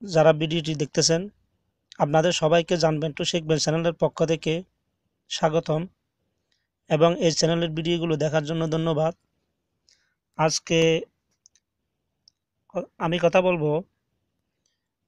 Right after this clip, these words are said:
যে বিষয় নিয়ে, সেটি হচ্ছে কিভাবে আপনারা যে কোনো দেশে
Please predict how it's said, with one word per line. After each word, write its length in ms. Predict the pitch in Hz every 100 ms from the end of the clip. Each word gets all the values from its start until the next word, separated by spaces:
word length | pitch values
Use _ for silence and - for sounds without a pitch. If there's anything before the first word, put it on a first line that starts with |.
| _
যে 140 | 143 160
বিষয় 300 | 151 151 165
নিয়ে, 240 | 170 156 156
সেটি 280 | - 170 165
হচ্ছে 360 | 156 170 - 160 160 _ _ _ _ _ _ _
কিভাবে 340 | - 165 175 175
আপনারা 340 | 175 147 160 170
যে 140 | 156
কোনো 200 | 147 160 160 147
দেশে 260 | - 160